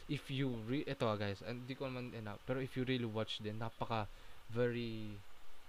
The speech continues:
kumbaga, napaka ano niya, like, very well-mannered, napakatalino.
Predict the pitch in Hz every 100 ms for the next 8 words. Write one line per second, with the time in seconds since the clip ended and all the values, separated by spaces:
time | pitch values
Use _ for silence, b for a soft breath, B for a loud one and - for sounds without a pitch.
0 | - - - - - - - - - 127
1 | 123 131 135 - 135 143 135 123 120 127
2 | 127 120 - 120 117 117 117 117 117 117
3 | 110 110 110 107 107 - 107 - 107 104
4 | 104 104 101